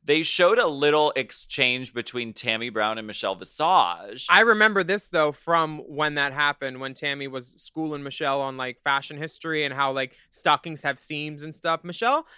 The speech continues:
Speaker 2: has a problem with just, Michelle and has a problem with just giving her own personal opinions as a judging thing.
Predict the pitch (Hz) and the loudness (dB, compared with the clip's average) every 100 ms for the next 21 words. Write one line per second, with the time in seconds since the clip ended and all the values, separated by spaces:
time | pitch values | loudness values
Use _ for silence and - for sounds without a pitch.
0 | - _ - 202 180 170 180 175 170 156 | -20 _ 0 0 0 0 2 2 0 -8
1 | 165 151 - _ _ _ - 165 180 226 | -6 -8 -8 _ _ _ -12 -8 -4 0
2 | 247 247 190 151 _ _ 165 175 160 170 | 2 2 0 -8 _ _ -6 -6 -2 -2
3 | 156 147 156 - 170 165 151 147 151 - | -2 -4 -10 -8 -8 -6 -4 -4 -4 -4
4 | 175 - 180 151 - 160 165 185 196 - | -4 -4 -6 -6 -6 -8 -8 -10 -12 -16
5 | - _ 143 151 151 135 139 135 160 180 | -20 _ 2 2 0 -6 -2 -2 -4 -8
6 | 208 208 220 | -6 -6 -6